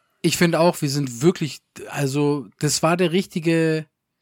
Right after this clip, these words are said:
das war der richtige Einkauf. Also ich, ich weiß ja immer, warum, äh, ich verstehe, also ich verstehe schon, warum es immer heißt, ja, hey, wir müssen für die Offensive was tun. Ja, wir müssen wirklich für die Offensive was tun, weil da sind wir qualitativ auf jeden Fall noch ein bisschen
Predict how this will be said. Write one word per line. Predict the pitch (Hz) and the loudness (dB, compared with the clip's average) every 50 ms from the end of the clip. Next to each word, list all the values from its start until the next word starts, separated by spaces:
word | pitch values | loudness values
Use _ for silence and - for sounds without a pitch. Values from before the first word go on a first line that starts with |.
| _ | _
das | - 139 - 180 | -8 -2 2 4
war | 185 226 | 6 6
der | 240 214 | 6 4
richtige | 226 214 - - 180 185 | 2 0 -2 -4 -4 -2
Einkauf. | 180 202 226 226 - 185 147 151 | 0 0 0 2 2 0 0 0
Also | 151 143 151 | -4 -4 -4
ich, | 165 151 - - - | -6 -8 -10 -12 -14
ich | 135 - - | -16 -6 -2
weiß | 143 170 196 190 - | 0 0 0 0 0
ja | 180 | -2
immer, | 165 165 160 147 151 | -2 -2 -2 -2 -4
warum, | 147 143 160 160 165 165 147 143 - | -4 -4 -4 -4 -6 -6 -10 -12 -14
äh, | 139 - - - - - _ _ _ _ _ _ _ _ _ _ _ _ _ _ _ _ - | -16 -16 -18 -18 -20 -20 _ _ _ _ _ _ _ _ _ _ _ _ _ _ _ _ -8
ich | 175 - | -4 0
verstehe, | - 170 - - 190 175 | 2 2 4 4 4 4
also | 175 170 | 4 2
ich | 175 - | 2 0
verstehe | - 165 - 226 233 | 0 -2 0 0 0
schon, | - 240 226 208 | 0 0 2 2
warum | 202 185 185 190 185 | 2 0 0 0 -2
es | 175 165 - | -2 -2 -2
immer | 175 165 151 | -2 -2 0
heißt, | 156 170 170 170 - - - - | 0 0 0 -2 -4 -6 -12 -18
ja, | - 131 160 180 196 190 185 | -8 -4 -2 0 2 2 0
hey, | 185 156 175 190 185 175 165 156 | 0 -2 -2 0 0 0 0 0
wir | 165 | -2
müssen | 170 185 190 - - - 170 160 160 160 156 - _ _ - - - _ | -2 -2 -2 -2 -4 -4 -4 -6 -6 -8 -10 -14 _ _ -20 -20 -20 _
für | _ - 175 165 165 160 | _ 0 0 0 2 0
die | 151 165 170 | 0 0 0
Offensive | 156 147 - 170 156 139 165 175 156 143 | 0 2 0 -2 -2 0 0 -2 0 0
was | 139 131 - | -2 -4 -2
tun. | - 131 127 | -4 -4 -2
Ja, | 123 151 156 170 190 185 | 2 4 4 6 6 6
wir | 180 175 | 6 4
müssen | 190 208 202 - 156 | 4 4 2 0 0
wirklich | 165 226 - 240 185 | -2 0 0 -2 -4
für | - - 113 | -4 -6 -10
die | 110 | -10
Offensive | 98 - - 98 95 95 101 | -12 -14 -18 -20 -20 -20 -20
was | - - | -20 -20
tun, | - _ 107 101 | -20 _ -20 -12
weil | 110 123 131 135 131 131 131 123 - _ | -8 -6 -4 -4 -4 -4 -6 -10 -8 _
da | 147 143 160 180 | 0 2 2 2
sind | 170 156 175 165 - | 2 0 -4 -4 -4
wir | 175 160 | -6 -6
qualitativ | - - 165 160 156 147 - 151 135 - - 175 - | -6 -6 -6 -6 -6 -6 -6 -8 -6 -6 -8 -10 -8
auf | 139 143 135 - | -10 -12 -10 -8
jeden | 165 165 165 | -8 -8 -8
Fall | - - 151 | -8 -8 -8
noch | 151 143 - _ | -8 -10 -10 _
ein | 151 143 | -10 -8
bisschen | 151 185 190 - - - 160 156 143 | -6 -6 -6 -6 -8 -8 -8 -8 -10